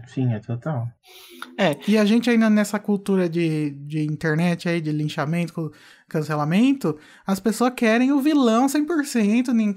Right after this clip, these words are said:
Speaker 3: a pessoa é ruim, ela é má, ela é boa, ela é, ela é perfeita, então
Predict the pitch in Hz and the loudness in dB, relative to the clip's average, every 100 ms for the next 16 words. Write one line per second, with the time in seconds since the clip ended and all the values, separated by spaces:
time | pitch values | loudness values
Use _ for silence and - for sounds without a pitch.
0 | 180 180 185 180 196 202 185 180 160 180 | -2 -2 -4 -6 -2 0 0 -2 -4 -2
1 | 196 190 175 160 156 170 202 220 196 180 | 0 0 -2 0 2 2 2 2 2 0
2 | 160 151 170 170 165 156 160 151 147 151 | 0 0 2 2 2 0 -2 -4 -4 -4
3 | 151 151 143 185 190 175 175 180 190 | -6 -4 -4 -4 -6 -12 -12 -10 -10